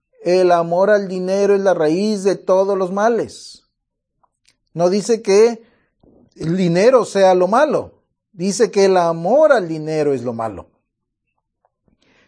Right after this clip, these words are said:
Es a través de este deseo que algunos se separan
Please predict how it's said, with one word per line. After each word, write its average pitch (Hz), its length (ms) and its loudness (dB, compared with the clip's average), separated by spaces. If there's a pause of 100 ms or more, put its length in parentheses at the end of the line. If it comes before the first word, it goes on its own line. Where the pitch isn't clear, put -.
(100)
Es 202 460 2
a 165 140 2
través 175 640 4
de 180 240 2
este 202 260 0
deseo 185 960 0 (680)
que 175 140 0
algunos 190 680 -2 (140)
se 185 200 -4
separan 190 1000 -4